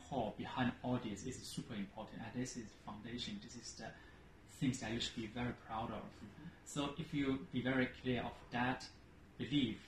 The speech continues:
Speaker 1: I think it will be easier for you to not be affected by your competitors or
Speaker 2: Okay.
Speaker 1: by your, by some irregular scenario in the market.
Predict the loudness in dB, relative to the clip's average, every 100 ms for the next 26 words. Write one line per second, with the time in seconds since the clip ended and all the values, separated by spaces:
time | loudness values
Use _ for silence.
0 | -6 -6 0 6 6 4 -10 -16 -16 -18
1 | -6 0 4 4 2 -2 2 2 2 0
2 | 0 2 0 0 -2 -2 -6 -10 -6 -2
3 | -2 -4 -10 -4 -2 -2 -2 -4 -2 -4
4 | -8 -12 -8 -6 -4 -4 -4 -2 0 0
5 | -2 -2 2 2 4 4 4 2 2 0
6 | 0 -4 -12 -8 2 4 6 6 4 2
7 | 0 -6 -2 4 6 8 8 6 6 6
8 | 4 2 -2 -4 2 6 8 8 6 4
9 | 2 0 -2 -10 -12